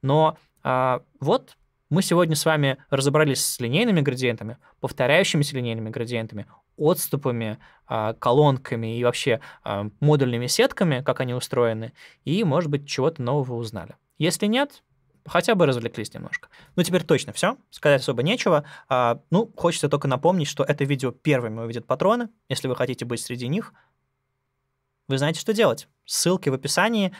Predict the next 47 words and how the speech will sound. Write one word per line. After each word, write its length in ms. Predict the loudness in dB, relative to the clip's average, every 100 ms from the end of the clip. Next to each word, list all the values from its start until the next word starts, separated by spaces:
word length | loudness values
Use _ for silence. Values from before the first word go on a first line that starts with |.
| -18 _
А, 300 | 0 0 0 _ _
вы 100 | 0
можете 220 | 2 2 0
стать 220 | -2 0
патроном, 420 | 0 2 2 0
получать 320 | -2 -2 -2
эти 140 | -2 -8
видео 280 | -6 -4
на 140 | -2 -2
день 180 | -2 0
раньше 380 | 0 0 -2 -4 -12 _ -6
и 100 | 0
всякие 300 | 0 0 -2
дополнительные 640 | 0 0 0 -4 -6 -6
штуки, 260 | -6 -6
которые 340 | -2 0 0 0
мы 80 | -2
будем, 320 | -4 -4 -8 -14 _
а, 160 | -6
с 100 | -4
патронами 440 | -4 0 0 0 -4
придумывать 480 | -4 -2 -2 -4 -2
прямо 280 | -2 0
там 180 | -2 -4
на 60 | -4
Патреоне. 480 | -8 -6 -6 -8 -16 -20 -16 -2
А 340 | 2 2 0 0
если 280 | 0 0 0
нет, 280 | 2 0 -2
ну, 180 | -4 -4 _
просто 260 | -2 0 -2
подпишитесь, 640 | -2 -2 -2 -4 -4 -4
лайкните, 520 | 0 0 0 -6 -6
и 160 | -8 -8
что 160 | -4 -2
вы 60 |
можете 320 | -2 -4 -4
ещё 200 | -10 -10
сделать? 360 | -4 0 0 -2 -8 -20 _
А, 260 | 0 0 -4 -4
YouTube 400 | -4 -2 -4 -6 _ _
начнёт 320 | -4 0 0 0
рекомендовать 520 | -4 -4 2 2 2
эти 140 | -4
видео 240 | -6 -4 -2
кому-то 320 | -2 -2 -4
ещё 400 | -6 -2 0